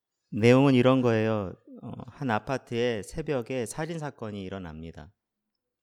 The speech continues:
근데 주인공이 우연치 않게 그 장면을 목격을 합니다. 그리고 살인범도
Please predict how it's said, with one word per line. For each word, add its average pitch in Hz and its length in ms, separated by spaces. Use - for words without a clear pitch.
근데 101 240
주인공이 110 560
우연치 113 440
않게 101 280
그 104 160
장면을 98 760
목격을 104 440
합니다. 101 440
그리고 110 320
살인범도 165 960